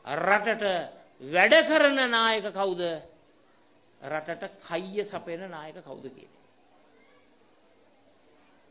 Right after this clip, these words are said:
ඒ නිසා මම ආඩම්බර වෙනවා. අපි මේ කරන බෙදිල්ල ගැන හොඳ එකෙන් සතුටු වෙන්න. දැන් බලන්න මේ කෙත්සිරිගම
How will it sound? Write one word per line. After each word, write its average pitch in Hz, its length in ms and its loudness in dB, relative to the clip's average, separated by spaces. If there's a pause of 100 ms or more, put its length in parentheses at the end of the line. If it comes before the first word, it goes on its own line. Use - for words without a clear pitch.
(140)
ඒ 151 100 -12
නිසා 170 220 -12
මම 156 180 -10
ආඩම්බර 175 480 -2
වෙනවා. 120 340 -10 (2000)
අපි 226 240 4
මේ 285 460 6
කරන 269 440 4
බෙදිල්ල 247 420 4
ගැන 156 240 2 (1900)
හොඳ 294 260 -2
එකෙන් 339 320 2
සතුටු 254 300 -6
වෙන්න. 127 220 -16 (2250)
දැන් 175 180 -6
බලන්න 175 300 -2
මේ 196 180 -4
කෙත්සිරිගම 185 680 -6